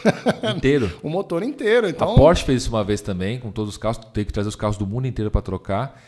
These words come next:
Speaker 2: E naquela semana também de incêndio do Onix,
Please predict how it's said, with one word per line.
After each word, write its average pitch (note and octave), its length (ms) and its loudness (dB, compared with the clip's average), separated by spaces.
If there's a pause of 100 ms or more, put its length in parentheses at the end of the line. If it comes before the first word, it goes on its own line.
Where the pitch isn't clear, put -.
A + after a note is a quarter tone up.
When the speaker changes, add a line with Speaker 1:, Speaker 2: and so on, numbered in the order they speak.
(260)
Speaker 2:
E A2+ 440 0
naquela B2 360 0
semana D3 260 0
também B2+ 260 0
de A2+ 120 -4
incêndio A#2+ 500 -2
do F#2+ 160 -2
Onix, C3+ 400 -4